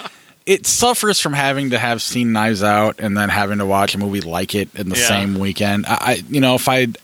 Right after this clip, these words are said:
Speaker 1: watched this on my own on accident on, like, T V back in the nineties <laughs> or whatever, I, this is fun.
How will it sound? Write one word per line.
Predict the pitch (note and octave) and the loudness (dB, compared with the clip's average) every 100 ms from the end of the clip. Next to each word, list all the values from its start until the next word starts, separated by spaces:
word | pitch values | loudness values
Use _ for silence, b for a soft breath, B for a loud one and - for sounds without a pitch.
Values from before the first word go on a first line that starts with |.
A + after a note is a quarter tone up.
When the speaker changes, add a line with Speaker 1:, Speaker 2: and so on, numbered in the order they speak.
| - | -10
Speaker 1:
watched | A#2 A2 A#2 - | 0 2 4 0
this | G#2 | -2
on | A2+ | 0
my | A2 | 0
own | F#2+ G#2 | 0 0
on | F#2+ | -2
accident | F#2 G2 - G2+ G2+ | -2 -4 -4 -4 -4
on, | F#2+ | -4
like, | F#2+ F#2 - | -6 -8 -8
T | - G#2 | -4 -2
V | F#2+ G2 | -2 -2
back | F#2 G2 G#2 | -2 -4 -4
in | G2 | -6
the | |
nineties | F#2 F#2 G2 F#2+ G2 - | -6 -4 -4 -2 -2 0
<laughs> | |
or | D#3 | 2
whatever, | A2+ G2 G2+ G2 B B B B | 0 0 -2 -4 B B B B
I, | - - D3 | -4 0 2
this | D#3+ - | 2 2
is | G#3 - | 0 0
fun. | G#2+ G#2 G2+ | 0 0 0